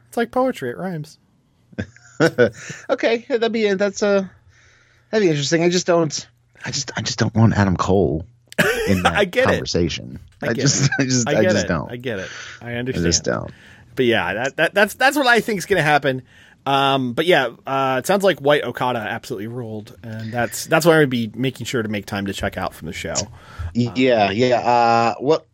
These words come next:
Speaker 2: what I need is just more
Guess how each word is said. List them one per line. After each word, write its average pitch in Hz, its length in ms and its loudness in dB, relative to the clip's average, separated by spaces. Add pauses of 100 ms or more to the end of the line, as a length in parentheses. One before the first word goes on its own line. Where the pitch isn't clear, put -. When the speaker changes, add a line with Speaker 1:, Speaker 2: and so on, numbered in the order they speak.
Speaker 2:
what 143 240 0
I 147 160 2
need 151 840 0 (380)
is 117 640 2
just - 300 -2
more 127 480 2